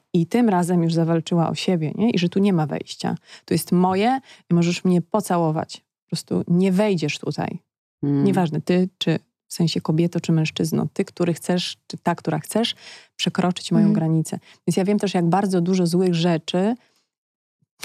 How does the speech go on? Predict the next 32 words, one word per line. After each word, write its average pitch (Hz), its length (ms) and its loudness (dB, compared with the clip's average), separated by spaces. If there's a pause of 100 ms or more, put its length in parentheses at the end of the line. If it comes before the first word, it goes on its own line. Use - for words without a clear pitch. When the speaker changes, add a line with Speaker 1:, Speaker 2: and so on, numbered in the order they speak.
(680)
Speaker 1:
nie 180 100 2
lubię 165 180 0
tego 160 200 -2
powiedzenia, 165 440 2
co 170 120 -2
nas 160 160 0
nie 165 80 2
zabije, 165 320 2
to 170 100 -2
nas 156 140 0
wzmocni, 165 380 0
ale 175 140 0
jednak 180 200 2
zbudowało 185 720 0
we 185 180 2
mnie 202 140 4
Speaker 3:
Jasne. 185 180 -4
Speaker 1:
poczucie 190 440 0 (520)
sprawczości 220 680 0 (380)
w - 180 -20
odroczonym 202 580 2 (100)
<laughs> - 0 -
czasie, 196 500 -2 (140)
bo 175 60 2
ja 175 120 4
wtedy 185 220 0
nie 185 140 4
byłam 156 200 0
w 143 40 -6
stanie - 240 -4
się 175 140 -6
obronić. 202 380 2